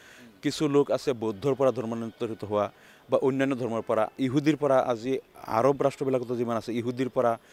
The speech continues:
জোৰাষ্ট্ৰিয়ান বা অন্য স-, বিভিন্ন ধৰ্মৰ পৰা আহি মুছ-, ইছলাম ধৰ্মত ধৰ্মান্তৰিত হৈছে। গতিকে যেতিয়া কোনোবাই এটা ধৰ্মক ভাল পায় বা ধৰ্মৰ নীতি আদৰ্শ ভাল পায়, তেওঁ ধৰ্ম পৰিৱৰ্তন কৰি সেই ধৰ্মত আহে। তেওঁ যিকোনো ধৰ্মৰ পৰা আহিব পাৰে,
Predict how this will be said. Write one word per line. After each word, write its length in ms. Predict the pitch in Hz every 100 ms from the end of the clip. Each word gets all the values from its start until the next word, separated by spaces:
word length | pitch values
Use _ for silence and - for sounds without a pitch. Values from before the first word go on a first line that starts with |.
| - - - 95
জোৰাষ্ট্ৰিয়ান 600 | 120 127 - 135 120 120
বা 80 | 127
অন্য 380 | 151 208 214 190
স-, 140 | - - 120
বিভিন্ন 320 | 131 135 208
ধৰ্মৰ 280 | 190 180 175
পৰা 160 | 185 160
আহি 180 | 151
মুছ-, 260 | 190 143 156
ইছলাম 220 | - 131
ধৰ্মত 200 | 131 135
ধৰ্মান্তৰিত 460 | 127 113 110 98 92
হৈছে। 220 | 87 76 - - - - - 113
গতিকে 360 | 120 151 180 190 - _ _
যেতিয়া 320 | 107 123 - 170
কোনোবাই 420 | 156 156 156 170
এটা 180 | - 143
ধৰ্মক 340 | 139 139 143 113
ভাল 240 | - 117 131
পায় 140 | 110 101
বা 100 | 104
ধৰ্মৰ 280 | 113 110
নীতি 220 | 120 107 123
আদৰ্শ 260 | 113 123 131 107
ভাল 160 | 110 -
পায়, 120 | 120
তেওঁ 120 | - 120
ধৰ্ম 220 | 98 110
পৰিৱৰ্তন 380 | 120 117 113 120
কৰি 140 | 123 123
সেই 80 | 143
ধৰ্মত 340 | 123 131 123
আহে। 220 | - - 82 - - - - - -
তেওঁ 140 | 180
যিকোনো 280 | 123 139 208
ধৰ্মৰ 240 | 202 202 202
পৰা 140 | 196
আহিব 160 | 160 131
পাৰে, 180 | 110